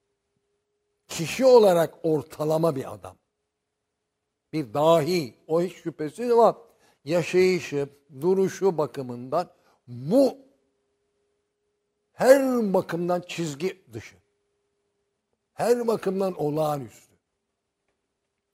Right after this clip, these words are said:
Her bakımdan, e, öncü, önder bir yapısı var.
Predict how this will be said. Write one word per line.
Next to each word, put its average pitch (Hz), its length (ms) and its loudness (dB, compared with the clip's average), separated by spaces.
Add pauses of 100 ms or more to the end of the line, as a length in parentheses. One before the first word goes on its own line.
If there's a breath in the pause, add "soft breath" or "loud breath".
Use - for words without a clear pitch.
(320)
Her 226 320 0
bakımdan, 202 600 -2 (1040)
e, 151 500 -4 (2250)
öncü, 196 840 2 (760)
önder 180 760 0 (1120)
bir 120 140 -10 (480)
yapısı 117 480 -8
var. 87 220 -20